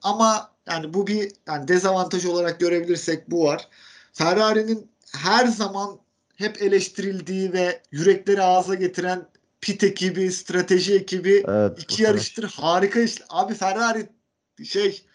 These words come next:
Speaker 2: İmkansız
Speaker 1: e,
Speaker 2: değil
Speaker 1: double,
Speaker 2: mi? İmkansız,
Speaker 1: double pit stop
Speaker 2: şaşırıyorsun.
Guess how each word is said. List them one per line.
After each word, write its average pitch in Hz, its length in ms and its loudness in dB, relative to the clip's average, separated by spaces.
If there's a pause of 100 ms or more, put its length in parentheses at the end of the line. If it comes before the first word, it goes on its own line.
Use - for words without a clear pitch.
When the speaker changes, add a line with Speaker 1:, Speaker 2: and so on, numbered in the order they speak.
Speaker 2:
İmkansız 156 600 2
Speaker 1:
e, 139 40 -6
Speaker 2:
değil 170 120 2
Speaker 1:
double, 160 80 -2
Speaker 2:
mi? 101 140 -8 (340)
İmkansız, 160 460 0
Speaker 1:
double 165 60 -4
pit 143 160 -2
stop 143 140 0
Speaker 2:
şaşırıyorsun. 139 520 -4